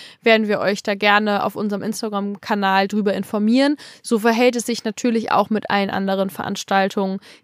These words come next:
die wir besuchen werden oder die wir für gut halten. Die werden wir dann selbstverständlich gerne bewerben. In Göttingen,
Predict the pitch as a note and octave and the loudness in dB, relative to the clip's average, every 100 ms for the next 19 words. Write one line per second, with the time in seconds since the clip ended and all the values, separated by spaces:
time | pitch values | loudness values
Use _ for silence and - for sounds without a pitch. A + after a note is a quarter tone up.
0 | - A3 G#3+ F#3+ G#3+ A3+ G#3+ G#3+ A3 _ | 2 4 4 4 6 8 8 6 2 _
1 | A3+ G#3 C4+ C#4 B3+ B3 A#3 A3+ A#3 A#3 | -2 4 4 4 2 2 4 6 6 4
2 | A3+ G#3+ G#3+ G3+ G#3+ G3 G#3+ G3+ - G3+ | 0 2 2 2 0 2 2 2 -2 0
3 | B3+ C4+ - A3 G#3+ A3 - G#3+ G#3+ - | 4 4 4 4 4 2 -2 -4 -4 -12
4 | - - G#3+ F#3+ F#3+ G3 F#3+ F#3 F#3+ F#3+ | -20 -2 0 4 2 2 -2 -2 -2 -2
5 | G3 - G3+ - F#3 - - F#3 F#3+ F#3+ | -2 -4 -6 -4 -4 -8 -8 -6 -6 -6
6 | F#3+ G3 F#3 F#3+ G3+ G3+ _ - _ _ | -8 -6 -4 -6 -8 -14 _ -20 _ _
7 | _ _ _ _ - C4 A#3+ A#3+ - A3+ | _ _ _ _ 4 6 6 4 -2 -4
8 | F#3 A3 - A3+ B3+ | 2 2 4 2 4